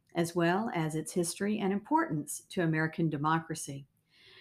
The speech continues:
Journalism has been called the fourth estate, meaning it holds an esteemed presence in our government, along with the executive, judicial, and legislative branches.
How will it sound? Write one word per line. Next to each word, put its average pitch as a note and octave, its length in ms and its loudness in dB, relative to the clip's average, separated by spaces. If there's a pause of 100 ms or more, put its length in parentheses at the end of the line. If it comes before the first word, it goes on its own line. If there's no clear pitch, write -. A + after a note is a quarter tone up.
(140)
Journalism A#3 520 4
has F#3 180 2
been E3+ 160 2
called F3 260 2
the D#3 80 0
fourth F3+ 460 0
estate, D#3 640 -4 (300)
meaning A#3 500 2
it - 140 -2
holds E3+ 380 0
an E3+ 160 0
esteemed F#3 720 0
presence G#3+ 560 -2
in E3 160 0
our D#3+ 140 2
government, F3 580 0 (340)
along D#3 320 4
with E3+ 140 2
the D3+ 100 0
executive, E3+ 720 0
judicial, D#3+ 580 -2
and D3 220 -2
legislative D#3 720 -2
branches. E3 760 -4